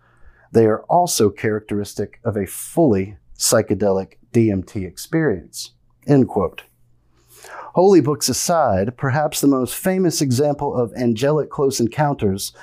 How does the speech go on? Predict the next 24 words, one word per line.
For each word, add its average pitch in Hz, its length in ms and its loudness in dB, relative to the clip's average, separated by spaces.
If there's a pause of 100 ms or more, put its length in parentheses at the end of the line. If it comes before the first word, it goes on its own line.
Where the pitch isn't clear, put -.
(140)
comes 180 240 4
from 156 160 4
the 131 40 2
private 143 440 2
diaries 123 480 0
of 110 140 -4
astrologer, 135 760 -2
alchemist, 117 600 0 (240)
and 113 160 4
occultist 117 640 0 (380)
Doctor 113 320 4
John 98 380 -2
Dee, 110 400 0 (400)
suspected 175 600 0
English 143 440 -2
spy 107 400 4
and 104 240 -2
personal 147 480 0
advisor 120 640 -2
to 139 160 -6
Queen 127 280 -2
Elizabeth 98 520 -2
the 92 80 -14
First. - 680 -4